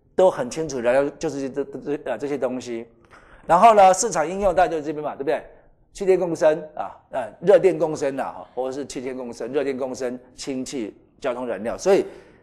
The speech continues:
这个的话也是之前看到那个什么，看到那个英文的那个表的中文化哈，啊，这个看起来也比较蛮清楚。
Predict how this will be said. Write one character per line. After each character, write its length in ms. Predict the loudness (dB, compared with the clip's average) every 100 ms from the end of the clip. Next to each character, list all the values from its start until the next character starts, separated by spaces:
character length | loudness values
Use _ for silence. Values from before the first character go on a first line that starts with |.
| _
这 140 | 4 4
个 200 | 6 4
的 140 | 4
话 320 | 6 6 6 2
也 220 | -2 -2
是 440 | 0 2 4 2 -6 -20 -20 _ _ _ _
之 180 | -4 -2
前 180 | -2 -4
看 220 | 2 4
到 140 | 6 4
那 100 | 2
个 80 |
什 120 | 0 -2
么， 120 | -4
看 180 | -2 0
到 80 |
那 100 | 0
个 100 | 0
英 200 | -2 -2
文 140 | -4 -6
的 80 | -4
那 80 |
个 100 | -4
表 320 | -4 -4 -6 -6 -10 -12
的 80 |
中 260 | 0 0 0
文 160 | -4 -4
化 260 | -4 -4
哈， 200 | -6 -2
啊， 80 | -2
这 100 | 0
个 60 | -2
看 180 | -2 -4
起 60 |
来 80 | -4
也 80 | -6
比 100 | -2
较 80 | -2
蛮 180 | -2 -10
清 220 | -8 -8
楚。 180 | -8 -12